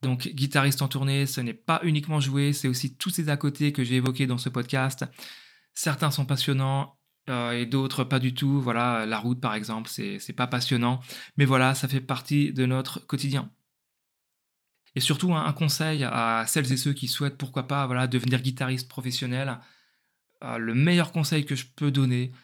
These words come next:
euh, voilà, l'illusion de beaucoup d'amateurs, c'est de penser que parce que c'est de la musique, donc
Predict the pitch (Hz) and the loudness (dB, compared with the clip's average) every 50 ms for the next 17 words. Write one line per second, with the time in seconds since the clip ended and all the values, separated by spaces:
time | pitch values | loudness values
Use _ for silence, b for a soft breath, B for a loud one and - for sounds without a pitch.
0 | B B B B B - 120 110 110 110 107 107 107 107 107 110 113 117 123 139 | B B B B B -10 -8 -6 -4 -4 -4 -4 -4 -6 -6 -8 -8 -6 -2 0
1 | 135 131 131 123 123 135 151 156 156 156 143 143 147 160 151 151 147 131 127 113 | 2 2 4 4 6 4 4 4 2 2 2 2 0 0 0 0 0 0 -2 0
2 | 117 160 147 - 160 151 139 135 135 127 - 131 131 131 135 131 127 b b b | 0 -2 -2 0 0 0 0 0 -2 -2 -2 -2 -2 -2 -4 -8 -10 b b b
3 | b b b b b b b _ _ _ _ _ _ - - - 156 135 143 143 | b b b b b b b _ _ _ _ _ _ -4 2 4 6 6 6 4
4 | 151 143 139 - - 160 147 147 139 120 110 - B B B B B _ _ _ | 4 4 4 4 2 2 2 2 0 0 -2 -2 B B B B B _ _ _
5 | _ _ _ _ _ - 175 151 156 175 - 180 165 - 165 147 143 143 139 143 | _ _ _ _ _ -2 0 2 4 4 6 6 4 4 4 4 6 6 6 6
6 | 139 131 127 151 165 - - - - 160 120 135 131 143 135 - - - | 4 4 2 0 -2 -2 -8 -10 -8 -2 0 0 2 0 -2 -4 -8 -14